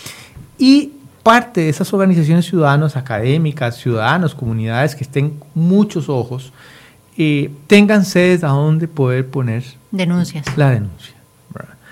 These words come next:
Speaker 1: Eh, y además que tengan acceso, o sea, digamos, si edus en este momento tiene cuatro punto seis millones de expedientes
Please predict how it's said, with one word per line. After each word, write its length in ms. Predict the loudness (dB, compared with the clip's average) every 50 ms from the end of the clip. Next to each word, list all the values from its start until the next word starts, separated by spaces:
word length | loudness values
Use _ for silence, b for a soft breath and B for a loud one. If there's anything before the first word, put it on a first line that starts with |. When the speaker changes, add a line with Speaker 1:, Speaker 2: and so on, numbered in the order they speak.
| B B B B B -10
Speaker 1:
Eh, 600 | -2 0 0 2 2 2 2 2 2 0 0 B B B B B B B _ _ _ _ -20 -20 _ _ _ _
y 400 | 4 6 6 6 4 2 -2 -10 -18 -20 _ _ _ _ _ 0
además 440 | 2 4 6 6 6 6 4 2 0
que 100 | -2 -4
tengan 260 | -2 0 0 2 2 2
acceso, 500 | 0 -2 -2 0 0 0 0 -2 -10 -18 -20 -20 _ _ _ _ _ _ _ _ _
o 40 | -12
sea, 100 | -10 -8 -4
digamos, 340 | -2 0 0 0 0 -2
si 240 | 0 -2 -2 -4 -4 0
edus 560 | 4 4 6 6 6 6 4 0 -2 -8 -14 -20 b b b b b b b _ _ _
en 120 | 0 0 0
este 180 | 0 0 0
momento 300 | 2 2 2 0 -2 -6
tiene 320 | -2 -2 0 0 0 0 -2
cuatro 340 | 0 0 0 0 0 -4 -8
punto 280 | -4 -4 -4 -4 -4
seis 220 | -2 -2 0 0 2
millones 360 | 0 2 0 0 0 0 -2
de 60 | -2
expedientes 840 | -4 -4 -6 -6 -4 -2 -2 -4 -4 -6 -8 -10 -14 -14 -14 -20